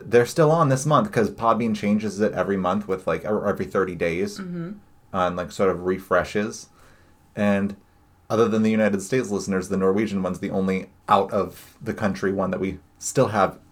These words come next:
Speaker 1: at the moment.
Speaker 2: Wow, that's exciting.
Speaker 1: So, thank you. And, um, I was just going to learn how to say hello in Norwegian, but then it's just hello.
Speaker 2: Hello.
Speaker 1: And I think I'm sensing a theme because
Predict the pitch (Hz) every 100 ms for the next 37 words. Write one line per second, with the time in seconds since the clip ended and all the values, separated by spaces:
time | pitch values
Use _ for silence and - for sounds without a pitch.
0 | - 135 87 82 71 69 - - _ _
1 | _ 208 - - - - - - 156 156
2 | - - 226 98 - - - 110 104 -
3 | 110 151 156 110 104 101 98 101 98 95
4 | 98 101 - 104 104 104 104 107 - 104
5 | 104 98 101 101 92 - 98 90 104 113
6 | 107 104 98 92 107 113 98 92 92 98
7 | 95 - 92 - 95 92 92 - _ -
8 | - 185 165 185 190 190 - _ _ -
9 | 113 104 104 120 104 127 135 - 117 107
10 | 101 - 101 101 107 92 90 90 90